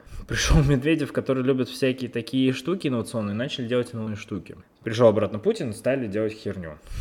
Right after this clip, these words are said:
Извините, но какая-то такая ересь. Министерство спорта за девяносто первого года не сделало ничего для российского спорта. Ничего. Российский Олимпийский комитет периодически взрывался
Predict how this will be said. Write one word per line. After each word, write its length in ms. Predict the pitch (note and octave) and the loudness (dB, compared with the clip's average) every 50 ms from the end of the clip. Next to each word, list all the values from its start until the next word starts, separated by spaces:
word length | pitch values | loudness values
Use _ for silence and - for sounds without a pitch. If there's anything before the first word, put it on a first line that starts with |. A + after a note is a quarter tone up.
| - - - - - - - - | -2 0 0 0 0 -2 -2 -4
Извините, 500 | G2 F2+ F#2+ G2 G#2 A#2+ D3 D#3 - - | -6 -6 -4 -2 -2 -2 -4 -4 -6 -8
но 160 | F#2+ F2+ F#2 | -8 -8 -8
какая-то 320 | E2+ - - - G2+ F#2+ - | -10 -10 -10 -10 -10 -8 -8
такая 300 | - E2+ - D#2+ D#2 D2 | -10 -10 -8 -8 -8 -8
ересь. 220 | C#2+ - D2 - _ - - | -8 -10 -12 -14 _ -14 -6
Министерство 600 | - B2 C#3 D#3 D#3 D#3 - G#3 G3+ G3+ F3+ E3+ | -2 0 2 2 4 6 4 4 4 4 -2 -2
спорта 640 | - - G#3 A#3+ B3+ A#3+ - F3 C#3 B2+ B2 - - - - | 0 6 8 8 8 8 6 0 0 -2 -2 -10 -16 -16 -14
за 480 | A#2 A2 A#2 B2+ B2+ C3 B2+ B2 A#2 - - | -12 -8 -6 -6 -6 -6 -8 -8 -10 -12 -12
девяносто 480 | A2+ A#2+ C3 C#3+ D3+ D3+ - - D3+ | -10 -8 -6 -6 -6 -6 -8 -10 -12
первого 340 | - - D3 C3+ C3+ C3 C3 | -8 -4 -4 -2 -2 -2 -2
года 260 | B2+ D#3+ G#3 A3+ F#3 | 0 0 0 0 -2
не 140 | C#3+ B2+ A#2+ | -4 -6 -6
сделало 320 | G#2+ A2+ D3 D3+ D3+ C#3+ | -6 -4 -2 -2 0 0
ничего 560 | C#3 C3+ C3 C3 - - - C3+ B2 B2 A2+ G#2+ | 0 -2 -2 -4 -4 -4 -4 -4 -4 -2 -2 -2
для 180 | E2+ F2 E2 | -2 -4 -6
российского 480 | D#2 D#2+ - - - G2+ - - G2 F2 | -8 -8 -10 -12 -14 -14 -10 -8 -10 -10
спорта. 240 | - - - - - - - - - | -10 -12 -14 -12 -10 -8 -8 -4 -2
Ничего. 800 | B2 D#3 F#3+ G3+ - - - C#3 C3 B2+ G2 G2 F2 C#2+ D#2 D#2 - - - - - | 0 0 0 0 -2 -4 -4 -4 -4 -2 -2 -2 -2 -4 -6 -10 -16 -20 -20 -20 -6
Российский 460 | - - F3+ F3+ - A3 G#3+ G#3+ - | 0 0 0 2 0 -2 -2 0 2
Олимпийский 480 | F#3 E3+ E3+ E3+ - G3+ G3 - - - | 2 2 2 0 -2 -4 -6 -6 -8 -10
комитет 480 | - - E3+ E3+ E3+ E3 B3 C4+ C4 C4 | -6 -6 -6 -4 -2 0 0 0 0 0
периодически 640 | - D#3 D3+ E3+ D3 F#3 G3+ - F#3+ E3+ - - | -2 0 0 0 0 -2 -4 -4 -4 -4 -4 -6
взрывался 800 | D3+ C#3+ C#3 C#3+ C#3+ C#3 C#3+ D#3 E3+ E3 D#3+ - - C#3+ C#3 A#2+ | -6 -4 -2 -2 0 2 2 2 2 0 -2 -4 -4 -4 -4 -4